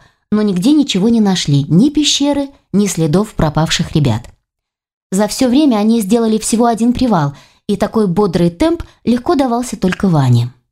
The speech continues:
"Будьте здоровы!" машинально пожелала Лиля Неву тоже не в первый раз.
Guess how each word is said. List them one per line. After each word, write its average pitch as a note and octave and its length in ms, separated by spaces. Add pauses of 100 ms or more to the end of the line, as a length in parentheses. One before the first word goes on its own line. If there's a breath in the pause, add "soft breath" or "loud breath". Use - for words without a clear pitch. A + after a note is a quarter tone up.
(600)
"Будьте C4 260
здоровы!" B3 460 (420)
машинально B3 580
пожелала A3 520
Лиля G#3+ 280
Неву B3+ 320
тоже E4 480
не A3+ 180
в - 100
первый G#3 340
раз. D#3+ 300